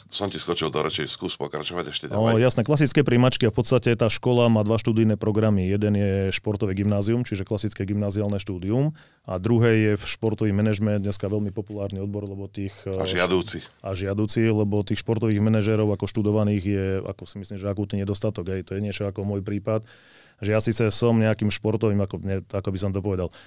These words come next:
Speaker 2: Ja som to neštudoval, proste baví ma
Speaker 1: Roky
Speaker 2: to,
Speaker 1: praxe.
Speaker 2: hej, roky praxe, ale učil som sa sám na vlastných chybách. A tu majú v podstate k dispozícii školu, kde oni dostanú všetko, hej. A teraz ja vravím, že okrem toho, eh, v podstate tréningového procesu s tým Vladom Moravčíkom, oni v rámci praxe sa podieľajú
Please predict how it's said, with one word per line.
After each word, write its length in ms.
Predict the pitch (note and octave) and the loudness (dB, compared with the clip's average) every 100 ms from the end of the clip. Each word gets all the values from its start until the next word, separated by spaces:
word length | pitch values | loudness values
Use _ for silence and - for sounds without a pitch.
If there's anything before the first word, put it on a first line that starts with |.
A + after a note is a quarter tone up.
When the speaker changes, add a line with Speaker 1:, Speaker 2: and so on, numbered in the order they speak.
| _ | _
Speaker 2:
Ja 160 | A2+ | 0
som 160 | B2+ B2+ | 2 2
to 80 | A#2+ | 2
neštudoval, 480 | A#2+ C3 A#2 G#2 F#2 | 2 2 2 0 -2
proste 240 | G#2+ G2+ | -4 -2
baví 240 | G2 A2+ | 2 4
ma 80 | G#2 | 6
Speaker 1:
Roky 80 | C3+ | 6
Speaker 2:
to, 80 | - | 6
Speaker 1:
praxe. 400 | E2+ F2 - E2+ G#2+ | 6 4 2 0 2
Speaker 2:
hej, 240 | A2+ A#2+ | 2 2
roky 320 | A2 A2+ A2 | 0 -2 -2
praxe, 560 | A2+ A2+ - C3+ C3+ C3+ | -2 -2 0 2 4 2
ale 160 | A2+ | 2
učil 240 | A#2 C3 D3 | 0 2 0
som 160 | C3+ | 2
sa 80 | B2 | 0
sám 160 | B2+ C3+ | 2 2
na 160 | B2+ | 2
vlastných 320 | B2 A#2+ B2+ A#2+ | 2 0 0 0
chybách. 320 | A#2 G#2+ F#2+ | 0 0 0
A 80 | G2+ | 0
tu 80 | |
majú 240 | C3 B2 A#2 | 2 2 0
v 80 | A#2+ | -2
podstate 320 | C3 A#2 B2 | -2 0 0
k 80 | G#2 | 0
dispozícii 560 | A2+ C3 B2 A#2 B2 | -2 0 0 0 -2
školu, 400 | - A2+ A#2+ C3 - - - | 0 0 2 0 -4 -20 -12
kde 100 | G2+ | -2
oni 220 | A2+ B2+ A#2+ | 2 2 2
dostanú 320 | - B2+ B2 | 2 2 2
všetko, 320 | C#3 B2 G#2+ | 0 0 0
hej. 80 | A2 | 2
A 80 | G#2+ | 2
teraz 240 | A2 G#2+ | 0 2
ja 80 | A2 | 2
vravím, 320 | A2+ A2 A2 | 2 2 2
že 240 | G#2 A2 A2+ - - - | 0 -2 -4 -16 -16 -8
okrem 320 | A2+ A#2 A2+ | -2 0 0
toho, 240 | B2 A#2+ | 2 2
eh, 320 | A#2+ A#2 A#2 A2+ A2+ A2 | 4 4 2 0 0 0
v 80 | A2+ | -2
podstate 380 | A#2 A#2+ A#2+ A2 | -4 -2 -2 -2
tréningového 480 | B2 B2 A#2+ A#2+ | 0 2 2 2
procesu 320 | G#2+ A#2 A#2 A2 | 2 0 0 -2
s 80 | |
tým 160 | - G#2+ | -2 0
Vladom 240 | A#2 A#2 | 2 2
Moravčíkom, 560 | A#2 A#2 A2 A2+ A#2+ A2 | 2 2 0 0 0 0
oni 240 | A#2+ A#2 | 2 2
v 60 | A2 | 2
rámci 240 | A#2+ A#2 A2 | 2 0 0
praxe 480 | F#2+ A#2 - A#2 | -2 -2 0 0
sa 160 | C3 A2 | 2 -2
podieľajú 800 | A2 A#2 A#2 A#2 A2+ A2+ A2 - | -2 0 2 4 4 4 2 -2